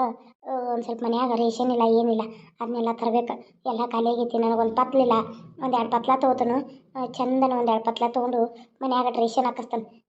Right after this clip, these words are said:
ಆ, ಮುದುಕಿ ಒಂದು ನಮ್ಮ ಮನ್ಯಾಗ ಐತಿ, ಮತ್ತ್ ಅದಕ್ಕೆಲ್ಲ ಬೇಕಲ್ಲ. ಆ ಮುದುಕಿ ಏನಾದ್ರೂ ಪ್ಲಾನ್ ಮಾಡತ್ತಾಳ, ತಿನ್ನೋದು ಕುಂದ್ರೋದು ಮಾಡಕತ್ತಾಳ? ಹ್ಮ್,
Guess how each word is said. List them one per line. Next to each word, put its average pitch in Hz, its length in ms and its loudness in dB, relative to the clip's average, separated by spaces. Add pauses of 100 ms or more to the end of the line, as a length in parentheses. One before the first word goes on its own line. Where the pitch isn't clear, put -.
ಆ, 240 280 -8
ಮುದುಕಿ 302 600 2
ಒಂದು 262 560 4 (680)
ನಮ್ಮ 254 160 -2
ಮನ್ಯಾಗ 254 200 2
ಐತಿ, 247 180 0
ಮತ್ತ್ 247 200 -2
ಅದಕ್ಕೆಲ್ಲ 247 340 2
ಬೇಕಲ್ಲ. 240 320 0 (960)
ಆ 320 60 -2
ಮುದುಕಿ 330 340 0
ಏನಾದ್ರೂ 330 400 4
ಪ್ಲಾನ್ 302 240 4
ಮಾಡತ್ತಾಳ, 330 380 4
ತಿನ್ನೋದು 330 300 4
ಕುಂದ್ರೋದು 339 240 6
ಮಾಡಕತ್ತಾಳ? 330 380 4 (760)
ಹ್ಮ್, 349 380 0